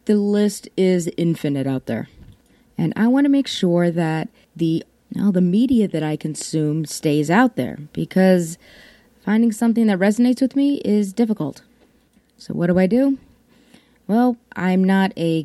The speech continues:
gifted writer. I am not a poet. I am not a singer, songwriter, musician type person. Nah. But I've got a couple of extra dollars.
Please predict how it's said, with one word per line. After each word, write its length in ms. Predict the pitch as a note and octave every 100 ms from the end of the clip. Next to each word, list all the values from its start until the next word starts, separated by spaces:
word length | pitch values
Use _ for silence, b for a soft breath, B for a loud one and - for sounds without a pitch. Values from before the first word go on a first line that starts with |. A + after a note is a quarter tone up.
| D3
gifted 640 | G3+ G#3+ - E3 D#3 C#3+
writer. 540 | - D#3 F#3 F3 E3+ D#3+
I 140 | C#3+
am 200 | D#3 D#3
not 160 | D3+ D3+
a 60 |
poet. 640 | D3 - G3+ G3 F3+ D#3+ E3 -
I 180 | D#3 D#3+
am 220 | D#3+ D3+
not 320 | D#3 D#3 D3+ -
a 400 | D3+ D3 D3 C#3+ b b b b
singer, 680 | - - G3 F#3+ F3+ E3+ D#3+
songwriter, 680 | - F3 E3+ E3 D#3 D#3 D3+
musician 460 | D3+ D3 D#3+ D#3
type 200 | D3 C#3
person. 440 | C#3+ C3+ - F2+ C3+ -
Nah. 140 | - C3+ _ _
But 240 | - G#3+ A3
I've 220 | - G3+ F3+
got 240 | F3 F3
a 60 | F3
couple 340 | F3 E3 E3
of 100 | D#3
extra 260 | D3+ - D#3
dollars. 540 | E3+ D#3+ C#3 D3